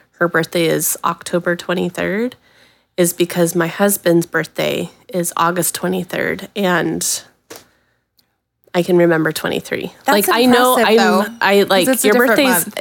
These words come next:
Speaker 1: I, and I know, like, generally the month.
Speaker 2: When do you think my birthday
Speaker 1: I
Speaker 2: is?
Speaker 1: think it's in March.
Speaker 2: No, it's
Speaker 1: No?
Speaker 2: an M month, though.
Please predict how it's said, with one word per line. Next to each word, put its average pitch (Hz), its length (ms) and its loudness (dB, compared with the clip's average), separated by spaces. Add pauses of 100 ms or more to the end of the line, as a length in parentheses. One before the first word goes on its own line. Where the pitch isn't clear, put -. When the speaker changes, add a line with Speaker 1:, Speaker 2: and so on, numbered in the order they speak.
(120)
Speaker 1:
I, - 180 -4
and 226 180 2
I 233 100 4
know, 269 240 6
like, 202 540 0
generally 208 600 4
the 175 120 2
month. 165 560 0 (260)
Speaker 2:
When 269 180 2
do 330 60 4
you 330 100 8
think 285 160 -4
my 247 120 0
birthday 220 340 -4
Speaker 1:
I 202 40 0
Speaker 2:
is? 190 100 -2
Speaker 1:
think 294 140 6
it's 359 140 2
in 320 100 6
March. - 720 2
Speaker 2:
No, 285 540 4
it's - 140 -2
Speaker 1:
No? 226 280 4
Speaker 2:
an 330 100 2
M 233 240 2
month, 185 300 -2
though. 180 320 -6